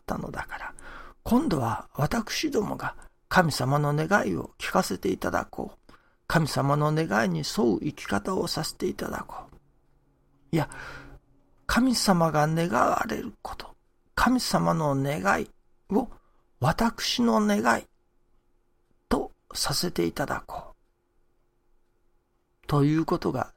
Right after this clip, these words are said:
大切だと思いますね。ただこれは神様の願いだから、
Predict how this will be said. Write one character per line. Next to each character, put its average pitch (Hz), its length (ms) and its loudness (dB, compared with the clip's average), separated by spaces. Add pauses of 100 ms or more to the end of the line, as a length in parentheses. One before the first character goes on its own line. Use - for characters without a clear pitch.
大 147 160 -2
切 - 300 -6
だ - 120 -6
と - 260 -8
思 139 180 -2
い 143 60 -8
ま 131 160 -8
す - 160 -10
ね。 180 200 -12 (2500)
た 220 160 2
だ 180 160 6
こ - 160 0
れ 151 80 4
は 185 160 8
神 220 240 2
様 156 300 4
の 143 120 2
願 147 360 0
い - 40 -4
だ - 140 -6
か - 140 -4
ら、 - 200 -6